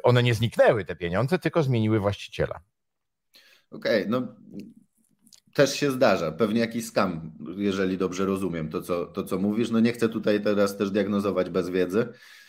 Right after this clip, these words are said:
Speaker 2: e, więc, więc gdzieś tam pewnie nie trafiła za dobrze. Natomiast
Speaker 1: No nie.
Speaker 2: tutaj widziałem gdzieś w kole-, w komentarzach się pojawiało, że siedemnaście procent co roku, e, w dół i za chwilę nie będzie nic,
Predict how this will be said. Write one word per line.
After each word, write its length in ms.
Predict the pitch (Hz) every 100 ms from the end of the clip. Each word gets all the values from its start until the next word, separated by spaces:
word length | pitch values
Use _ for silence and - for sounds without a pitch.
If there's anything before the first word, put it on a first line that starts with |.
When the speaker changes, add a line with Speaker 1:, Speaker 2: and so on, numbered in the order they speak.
| - _ 90
Speaker 2:
e, 420 | 95 95 95 95 87
więc, 240 | 101 101 101
więc 180 | 107 101
gdzieś 180 | 113
tam 140 | 113 104
pewnie 260 | 113 107
nie 100 | 107
trafiła 400 | 107 104 113 92
za 120 | 82 85
dobrze. 460 | 90 85 104 - - - - _ _
Natomiast 320 | 104 101 113 117 113
Speaker 1:
No 60 | - _
nie. 80 | -
Speaker 2:
tutaj 140 | 135
widziałem 360 | 123 117 131 120
gdzieś 200 | 117 117
w 60 |
kole-, 300 | - 113 113
w 80 | -
komentarzach 560 | 120 113 113 117 117 113
się 120 | 107
pojawiało, 440 | 107 110 107 113
że 120 | 107 107
siedemnaście 500 | 104 107 110 - 104
procent 460 | 113 113 107 107
co 180 | - 107
roku, 600 | 110 113 107 104 101 98
e, 260 | 98 98 95
w 40 |
dół 300 | 92 113 110
i 80 | 101
za 120 | 98
chwilę 300 | 101 113 104
nie 100 | 104
będzie 320 | 101 104 104
nic, 380 | 120 120 113 -